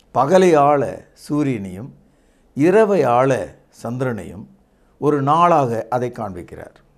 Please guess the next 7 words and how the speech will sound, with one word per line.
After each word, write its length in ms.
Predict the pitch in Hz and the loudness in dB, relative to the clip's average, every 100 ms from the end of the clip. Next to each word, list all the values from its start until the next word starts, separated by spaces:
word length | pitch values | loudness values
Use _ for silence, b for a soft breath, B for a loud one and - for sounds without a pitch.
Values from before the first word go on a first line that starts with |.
| - | -8
சந்திரன் 440 | 202 233 240 196 | -4 0 2 0
சூரியனை 440 | - 226 202 160 - | -4 -4 -4 -4 -8
சுற்றுகிறதுனால 720 | 175 180 147 120 117 101 87 76 - _ _ _ _ _ _ _ _ - | -8 -4 -4 -4 -6 -8 -8 -14 -20 _ _ _ _ _ _ _ _ -6
ஒரு 160 | 147 | -4
மாதத்தை 580 | 160 180 233 226 - 165 | 0 2 2 0 -6 -10
காண்பிக்கிறார். 680 | - 104 87 90 - 80 - _ _ _ _ _ _ _ _ _ _ _ _ _ - | -8 -10 -12 -18 -18 -20 -20 _ _ _ _ _ _ _ _ _ _ _ _ _ -2
நட்சத்திரங்கள் 960 | 196 208 302 302 277 226 156 - - | -2 0 0 2 4 4 2 -2 -12